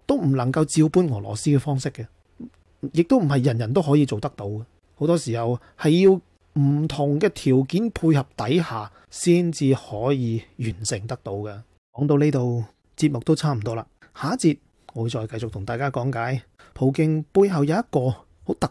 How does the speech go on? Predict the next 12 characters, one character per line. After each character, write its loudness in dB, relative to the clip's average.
別 -12
嘅 -4
部 -8
門， -12
而 -12
呢 2
個 6
部 4
門 -6
亦 -12
都 2
神 -2